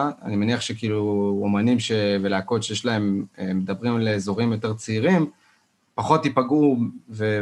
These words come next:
וחבר'ה צעירים יותר פחות, כאילו, יפחדו, אתה יודע, להתקהל, והטראומה של ה-, כל הדבר הזה, נראה לי תהיה פחות קשה להם. אה, ומצד שני, אם אתה אומן שעושה הופעות ישיבה, אז גם,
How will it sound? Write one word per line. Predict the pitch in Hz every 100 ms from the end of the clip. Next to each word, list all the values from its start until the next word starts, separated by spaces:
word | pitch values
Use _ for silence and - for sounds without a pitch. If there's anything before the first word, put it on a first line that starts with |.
| 104
וחבר'ה | 107 104 104 104 127 127
צעירים | 123 120 117 127
יותר | 110 113 123 120 113 104
פחות, | - 123 113 - -
כאילו, | 123
יפחדו, | 110 - - 107 135 131 107
אתה |
יודע, | 107 113 113
להתקהל, | 104 101 - 113 117 110 101
והטראומה | 95 95 95 _ _ - 117 131 131
של | 123 117 113
ה-, | 104 98 98
כל | 127 117
הדבר | 107 104 117
הזה, | 113 107 101 101 _ _ _
נראה | 107 113
לי | 113
תהיה | 110 113 113 110 101 98 - _ _ _ -
פחות | - 127
קשה | - 107 120 104
להם. | 98 95 104 - _ _ _ -
אה, | 98 98 98 98 98 98 98 98 101
ומצד | 104 104 135
שני, | 127 151 180
אם | 143
אתה | 135 135
אומן | 127 139
שעושה | 139 143 127 120 113 135
הופעות | 120 131 120
ישיבה, | 123 127 135 220
אז | 127
גם, | 113 165